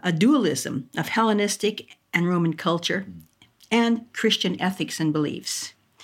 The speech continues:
Now, how does this explain, for example, I'd like you to talk a little bit more than that,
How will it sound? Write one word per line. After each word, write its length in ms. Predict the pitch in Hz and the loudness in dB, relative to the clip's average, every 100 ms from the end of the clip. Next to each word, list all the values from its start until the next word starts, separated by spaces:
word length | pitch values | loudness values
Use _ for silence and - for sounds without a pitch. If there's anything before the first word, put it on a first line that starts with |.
| - - - - | -16 -16 -16 -6
Now, 140 | 196 190 | 0 2
how 240 | 226 302 | 4 4
does 300 | 277 262 247 | 4 2 2
this 200 | 240 240 | 0 0
explain, 640 | - - - 233 202 165 160 | -2 -4 0 2 4 2 -2
for 240 | - 190 | 0 2
example, 480 | 165 170 185 185 - | 2 0 -2 -2 -2
I'd 180 | 151 180 | 0 2
like 200 | 202 220 | 0 -2
you 60 | 160 | -6
to 140 | 170 | -4
talk 300 | 165 214 196 | 0 0 0
a 40 | 170 | 0
little 240 | 185 180 | 2 0
bit 200 | 143 - | -2 -4
more 160 | 131 120 | -4 -4
than 160 | 123 | -6
that, 280 | 127 123 | -4 -6